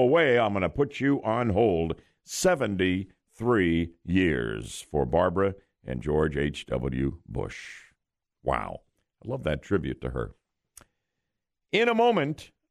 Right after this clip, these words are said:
um, closing thoughts on a story that really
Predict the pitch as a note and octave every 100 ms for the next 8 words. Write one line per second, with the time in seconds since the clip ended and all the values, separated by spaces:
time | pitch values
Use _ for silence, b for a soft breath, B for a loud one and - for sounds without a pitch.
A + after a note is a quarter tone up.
0 | - C#3+ D3 D3 C#3+ C#3 C3 - _ _
1 | _ _ _ _ _ _ _ _ _ _
2 | F#3+ A3 G3+ F3+ - D3 A#2 - B2 A#2
3 | G#2 - D#3+ C3 A2 G#2 - _ - A2+
4 | A2+ E3+ D3 A2+